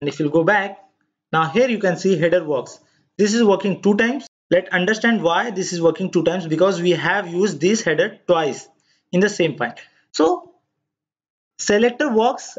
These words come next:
as a custom tag wherever and how many times you will use this temp component is going to render that much of time. Okay, so now you, I think you have understand how we can use this selector. But for using a selector, we have a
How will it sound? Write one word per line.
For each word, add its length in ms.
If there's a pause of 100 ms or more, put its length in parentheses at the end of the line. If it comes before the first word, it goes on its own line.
as 160
a 40
custom 520
tag 320
wherever 680 (200)
and 160
how 240
many 200
times 300
you 80
will 140
use 320
this 380
temp 560
component 520
is 140
going 260
to 100
render 340
that 260
much 200
of 180
time. 300 (680)
Okay, 380 (420)
so 80
now 320
you, 300
I 140
think 240
you 100
have 160
understand 480
how 220
we 140
can 160
use 320 (120)
this 220
selector. 560 (440)
But 400 (160)
for 60
using 360
a 40
selector, 420
we 120
have 180
a 100